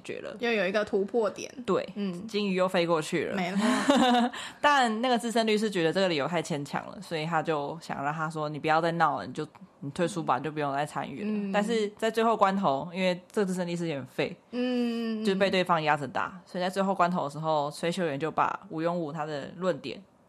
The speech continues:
Speaker 1: 讲出来，
Speaker 2: 拿出来讲。
Speaker 1: 然后最后他们就赢了官司。
Speaker 2: 没错。
Speaker 1: 嗯。换你，那你喜欢，有没有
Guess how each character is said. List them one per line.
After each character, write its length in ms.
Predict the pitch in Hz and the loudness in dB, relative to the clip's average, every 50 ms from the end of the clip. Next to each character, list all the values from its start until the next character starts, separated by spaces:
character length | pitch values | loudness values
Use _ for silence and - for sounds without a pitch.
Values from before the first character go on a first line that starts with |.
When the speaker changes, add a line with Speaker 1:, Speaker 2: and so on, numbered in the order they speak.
| _ _ - | _ _ -6
Speaker 1:
讲 180 | - - - | -6 -6 -6
出 140 | - - 143 | -6 -6 -4
来， 100 | - 180 | -2 -2
Speaker 2:
拿 80 | 175 208 | -2 -4
出 120 | 214 208 | -4 -4
来 140 | 190 190 202 | -4 -4 -4
讲。 160 | 214 156 156 | -2 0 2
Speaker 1:
然 80 | 160 165 | 4 4
后 120 | 170 175 | 4 2
最 160 | - 196 180 | 2 2 0
后 160 | 175 185 175 | 2 0 0
他 100 | 170 175 | -2 -2
们 180 | 165 160 147 135 | -2 -2 -4 -4
就 200 | 147 156 147 - | -4 -4 -4 -4
赢 160 | - 147 139 | -6 -8 -8
了 80 | 131 127 | -6 -4
官 240 | - 139 127 139 147 | -4 -2 -2 -4 -6
司。 200 | - - - 120 - 170 - - | -10 -14 -16 -16 -16 -18 -16 -12
Speaker 2:
没 280 | 214 180 190 214 226 | -10 -8 -8 -6 -8
错。 520 | 226 - - 285 262 254 226 214 - - 165 | -8 -8 -6 -4 -2 0 0 0 -2 -2 -4
Speaker 1:
嗯。 220 | 165 160 143 160 165 - _ _ _ _ _ _ _ _ _ _ - - - - - | -4 -6 -6 -10 -14 -18 _ _ _ _ _ _ _ _ _ _ -20 -20 -20 -8 -2
换 160 | - 220 220 | 2 2 2
你， 240 | 214 185 170 170 185 190 - - - | 2 0 -2 -2 -6 -8 -12 -8 -6
那 100 | 190 190 | -4 -4
你 100 | 185 180 | -4 -4
喜 140 | 185 175 160 | -4 -4 -2
欢， 520 | 165 165 170 170 165 165 165 170 175 185 - _ _ _ _ _ _ _ _ _ _ _ _ _ _ _ _ _ _ _ | 0 2 2 2 2 0 -4 -6 -8 -10 -12 _ _ _ _ _ _ _ _ _ _ _ _ _ _ _ _ _ _ _
有 120 | - 151 | -10 -10
没 140 | 139 139 143 | -8 -6 -6
有 80 | 147 | -6